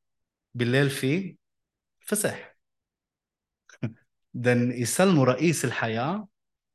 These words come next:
وبدهنش يتنجسوا ويفوتوا عند الحاكم الفعلي لأورشليم والمنطقة. بعدد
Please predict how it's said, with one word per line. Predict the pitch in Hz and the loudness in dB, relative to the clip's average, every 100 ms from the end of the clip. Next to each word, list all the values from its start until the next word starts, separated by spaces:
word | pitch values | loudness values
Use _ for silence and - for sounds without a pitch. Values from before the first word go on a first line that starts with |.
| _ _ | _ _
وبدهنش | 123 120 196 196 | -2 2 2 2
يتنجسوا | 180 180 185 139 135 160 185 196 - _ - | 0 0 0 0 -2 -4 -4 -6 -16 _ -2
ويفوتوا | 135 131 175 175 170 151 | -2 0 -2 0 2 4
عند | 151 202 190 175 180 _ _ _ _ _ _ _ 143 | 6 6 4 2 -6 _ _ _ _ _ _ _ -2
الحاكم | 139 - 196 139 - 135 170 165 - - | 0 2 2 2 2 0 -2 -6 -6 0
الفعلي | 123 - 180 127 123 147 - _ _ _ _ _ | 0 2 2 2 2 0 -2 _ _ _ _ _
لأورشليم | - 147 165 - 147 147 | 0 4 2 4 2 4
والمنطقة. | 151 190 202 117 98 - _ _ - _ _ _ _ | 4 4 2 -4 -8 -14 _ _ -20 _ _ _ _
بعدد | 120 123 170 139 107 110 107 | 2 4 6 4 2 -4 -12